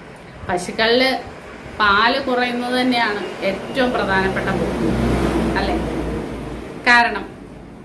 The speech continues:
പാൽ എന്നുള്ള പ്രധാന ഉൽപ്പന്നത്തിന് വേണ്ടിയിട്ടാണ് ഇന്ന് കേരളത്തിലെ ക്ഷീരകർഷകർ ഒട്ടുമുക്കാലും പശുവിനെ വളർത്തുന്നത്. ചാണകവും മറ്റ് അനുബന്ധ, ആ,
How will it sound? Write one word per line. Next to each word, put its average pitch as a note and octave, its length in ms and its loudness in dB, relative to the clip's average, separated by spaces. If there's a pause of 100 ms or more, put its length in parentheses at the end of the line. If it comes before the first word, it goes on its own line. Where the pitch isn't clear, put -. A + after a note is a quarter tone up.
(240)
പാൽ G#3+ 420 4
എന്നുള്ള C4 280 0 (100)
പ്രധാന G#3+ 480 2 (140)
ഉൽപ്പന്നത്തിന് G#3 580 -4
വേണ്ടിയിട്ടാണ് G3+ 640 -2 (360)
ഇന്ന് A3 220 -2 (160)
കേരളത്തിലെ A3 680 0
ക്ഷീരകർഷകർ F#3+ 760 -4 (180)
ഒട്ടുമുക്കാലും F#3+ 720 0
പശുവിനെ F#3+ 440 -4
വളർത്തുന്നത്. D#3 540 -4 (1080)
ചാണകവും A3+ 680 2
മറ്റ് G#3 320 -4 (420)
അനുബന്ധ, G#3+ 520 0 (840)
ആ, F3+ 60 -2